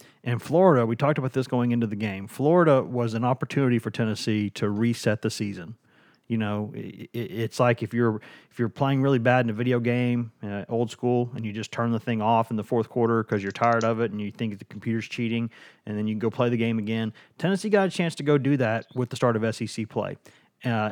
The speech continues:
and it started just as painfully as the first part of the season did. Now,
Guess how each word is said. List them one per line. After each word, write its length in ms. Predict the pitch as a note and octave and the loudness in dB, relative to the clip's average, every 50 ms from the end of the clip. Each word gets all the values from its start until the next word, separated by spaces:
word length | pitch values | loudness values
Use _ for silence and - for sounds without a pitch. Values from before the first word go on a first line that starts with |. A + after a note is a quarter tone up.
| - - | -4 -4
and 420 | B2 B2 A#2+ A#2 A2+ A2+ A2+ A2+ - - | -2 0 0 2 0 0 0 -2 -4 -4
it 220 | A#2+ A#2+ G#2 - | -6 -8 -6 -8
started 440 | - - C3+ C#3 C#3+ C3 A#2+ A2+ G#2 | -4 2 4 6 6 6 4 0 0
just 220 | G#2+ B2+ B2+ - | -2 -2 0 0
as 80 | C#3+ A#2 | -2 -2
painfully 720 | - - B2+ B2 B2+ A#2+ - A#2+ A2+ A#2 A2 A2+ A2 G#2+ - | 0 -2 -2 0 0 -2 -2 0 0 2 2 2 0 -2 -4
as 400 | - A2+ A2+ A2 A2 G#2 - - | -6 -4 -2 -2 -2 -4 -6 -12
the 160 | - - A2+ - | -10 -8 -8 -4
first 320 | - - A2+ A2 - - | 0 0 0 0 0 0
part 180 | - A2+ G#2 G2+ | -2 -2 -2 -2
of 60 | F#2+ | -4
the 40 | F#2 | -6
season 360 | - A2+ G#2+ G2+ G#2 G2 G2 | -6 -6 -6 -6 -8 -8 -8
did. 260 | F#2+ D3 D3+ D#3+ - - - - - _ _ _ _ | -8 -10 -10 -12 -16 -20 -20 -20 -20 _ _ _ _
Now, 560 | - A#2 A2+ A#2+ C3+ C#3+ D3 D3+ D#3+ D#3 C3 | -4 -2 0 2 4 4 4 4 4 4 2